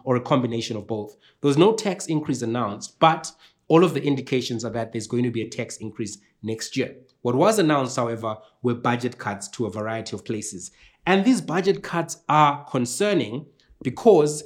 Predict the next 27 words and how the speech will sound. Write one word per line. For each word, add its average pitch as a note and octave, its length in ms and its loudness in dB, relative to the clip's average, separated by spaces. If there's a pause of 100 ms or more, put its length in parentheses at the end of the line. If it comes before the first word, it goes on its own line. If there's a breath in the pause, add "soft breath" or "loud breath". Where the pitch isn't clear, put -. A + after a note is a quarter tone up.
(240 loud breath)
they C3+ 160 2
go D3+ 300 6
to F#3 160 0
things C#3+ 420 2
that B2+ 120 0
affect A#2+ 420 -4
productive A2+ 540 -6
capacity. - 600 -12 (420)
Let's C#3 180 -2
look C#3+ 160 0
at - 100 -4
them. - 160 -14 (680)
Basic A3+ 380 4
education, C3+ 760 -2
the A#2 40 -12
budget C#3 380 0
cut A2+ 320 -4
was A2+ 380 -6 (200)
one C#3 280 2
point A#2 260 -2
seven G#2 560 -8
billion. G#2 440 -6 (840)
Education, A#2+ 540 -4
one A2+ 160 -6
point G2+ 180 -6
seven G2+ 280 -8
billion G2+ 340 -10